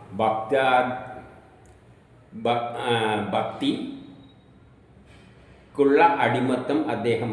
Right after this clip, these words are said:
പ്രകടമാക്കി. ആ അമ്മയുടെ ഭക്തി കണ്ടിട്ട് അദ്ദേഹം എന്ത് ചെയ്തു?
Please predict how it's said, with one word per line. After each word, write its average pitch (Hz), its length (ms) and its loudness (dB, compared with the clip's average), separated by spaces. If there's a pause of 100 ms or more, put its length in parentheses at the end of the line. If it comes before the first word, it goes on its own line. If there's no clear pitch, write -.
പ്രകടമാക്കി. 101 720 -6 (1300)
ആ - 20 0 (100)
അമ്മയുടെ 131 480 0
ഭക്തി 113 360 -4 (1400)
കണ്ടിട്ട് 117 400 -4 (840)
അദ്ദേഹം 135 260 -4
എന്ത് 127 160 -4
ചെയ്തു? 117 220 -2